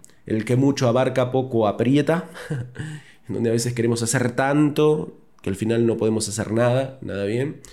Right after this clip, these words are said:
Entonces, para llegar más lejos tenemos que aprender a enfocarnos en las cosas importantes. Para llegar más lejos tenemos que aprender a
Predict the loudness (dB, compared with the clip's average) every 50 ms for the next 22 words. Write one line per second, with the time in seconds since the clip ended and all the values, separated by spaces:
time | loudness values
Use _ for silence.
0 | -20 -20 -20 -20 -20 -20 -12 -6 -4 -2 0 0 0 0 -2 -4 -8 -6 -4 -2
1 | -2 0 0 2 2 2 2 2 2 2 2 2 0 -2 -4 -4 -2 -2 -2 -4
2 | -4 -6 -8 -8 -8 -10 -14 -20 -20 -20 -20 -20 -20 -20 -20 -20 -20 _ _ -20
3 | -20 -20 -20 -20 -20 -20 -20 -20 -16 -8 -6 -6 -6 -4 -4 -2 -2 0 0 0
4 | -2 -2 -4 -6 -8 -6 -6 -4 -4 -4 -6 -6 -8 -8 -8 -8 -8 -8 -8 -8
5 | -8 -8 -8 -8 -10 -8 -6 -6 -4 -4 -4 -6 -10 -14 -16 -20 -20 -20 -20 -20
6 | -20 -20 -20 -20 -14 -8 -4 -2 0 0 0 0 0 0 0 0 0 -2 -2 -4
7 | -4 -6 -6 -6 -6 -6 -6 -6 -6 -8 -8 -8 -8 -12 -16 -20 -16 -12 -10 -8
8 | -6 -4 -4 -2 -2 -2 -2 -2 -4 -8 -12 -16